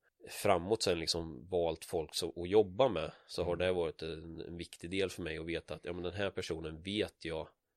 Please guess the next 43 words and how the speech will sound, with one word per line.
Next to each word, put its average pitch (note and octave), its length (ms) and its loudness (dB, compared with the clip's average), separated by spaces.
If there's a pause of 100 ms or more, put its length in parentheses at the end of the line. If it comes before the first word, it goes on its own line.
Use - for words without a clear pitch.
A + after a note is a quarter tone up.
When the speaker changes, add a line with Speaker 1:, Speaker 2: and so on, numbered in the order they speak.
(120)
Speaker 1:
vet E2 400 -8
vad F2 100 0
den D#2 160 -2
ska E2+ 160 -6
göra F#2 520 2
när E2 480 -2 (800)
skiten E2+ 480 -2
brakar E2+ 300 0
lös G#2 280 0
liksom. - 360 -8
Speaker 2:
Ja. C#2+ 300 -8 (420)
Speaker 1:
För F2 60 -2
då F2+ 80 2
behö-, E2+ 340 2
då F#2 300 0
vill E2+ 440 -4
man E2+ 200 -4
inte F2 320 -6
behöva F#2 240 4
ha D#2+ 300 -2
att - 100 -16
man E2 200 -6
ska D2+ 160 -10
ta - 120 -10
hand A2 420 2
om F#2 140 -2
dem D#2 260 -6
som D2+ 120 -6
ska - 140 -4
göra D#2+ 320 -2
jobbet, E2 360 -4
utan E2 360 -6 (140)
man F2 160 -2
vill F2 100 0
veta D#2+ 280 -4
att D#2+ 60 -8
man D#2 120 -8
har F2+ 260 0
någon D2+ 180 -6
som D#2+ 140 -10
kan G2 240 -2
göra D#2 160 -4
jobbet. D#2 220 -12